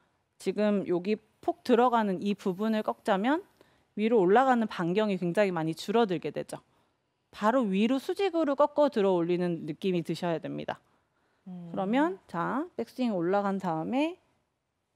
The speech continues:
Speaker 1: 이 모양과 손등이 꺾이는 모양은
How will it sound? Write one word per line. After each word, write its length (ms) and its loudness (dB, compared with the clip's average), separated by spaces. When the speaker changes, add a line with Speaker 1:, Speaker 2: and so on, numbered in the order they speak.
Speaker 1:
이 220 4
모양과 800 2
손등이 500 0
꺾이는 420 -2
모양은 540 -2